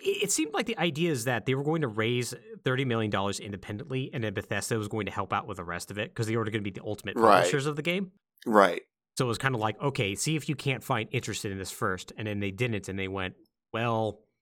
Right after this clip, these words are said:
Speaker 1: we're gonna try to make this game anyways." <laughs> And then Bethesda's like, "No, like, the hell you are? No, you're not."
Speaker 2: Right. Also, at that point, with what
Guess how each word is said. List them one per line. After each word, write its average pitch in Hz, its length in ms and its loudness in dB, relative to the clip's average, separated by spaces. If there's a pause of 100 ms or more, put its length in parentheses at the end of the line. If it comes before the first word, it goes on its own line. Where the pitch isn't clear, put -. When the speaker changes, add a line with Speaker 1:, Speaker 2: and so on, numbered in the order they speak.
(220)
Speaker 1:
we're 113 80 -2
gonna 107 120 0
try 139 160 2
to 131 60 -4
make 131 160 0
this - 120 0
game 147 240 2
anyways." 131 540 0
<laughs> - 0 -
And 123 80 0
then 113 240 0
Bethesda's - 400 -4
like, 110 160 -8
"No, 127 80 -10 (260)
like, 120 120 -14 (200)
the 92 80 -4
hell 135 280 0
you 95 160 -2
are? 151 200 2
No, 135 120 0
you're 92 160 -2
not." 98 120 2
Speaker 2:
Right. 107 440 10 (420)
Also, 156 600 10 (220)
at 139 220 10
that 135 260 8
point, 151 360 2
with 120 300 0
what 120 360 4